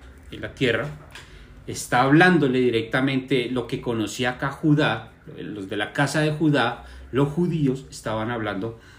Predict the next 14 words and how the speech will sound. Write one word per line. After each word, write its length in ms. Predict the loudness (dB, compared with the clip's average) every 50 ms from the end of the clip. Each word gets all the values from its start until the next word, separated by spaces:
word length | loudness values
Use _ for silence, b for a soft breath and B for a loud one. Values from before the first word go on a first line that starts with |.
| B B B -14
"Tú 180 | -6 -4 -2 -2
eres 180 | -2 -2 -6 -8
como 260 | -10 -8 -8 -8 -8
Faraón. 380 | -8 -8 -8 -6 -8 -8 -10 -14 -18 -20 -20 -20 -20 -20 -20 -20 -20 -2
Tú 180 | 2 4 6
haces, 360 | 6 6 4 2 -2 -4 -8 -12
tú 120 | -18 -10 0
tienes 320 | 4 6 6 6 4 2
esa 240 | -2 -4 -4 -4 -2
potestad, 800 | -2 0 0 0 0 0 -2 -2 -2 2 4 4 4 4 2 B B B B B B B B -4
tienes 240 | -4 -2 0 2
la 80 | 0 0
misma 260 | 0 0 -2 -4 -2
calidad". 540 | -2 -2 0 0 0 2 2 0 0 -2 B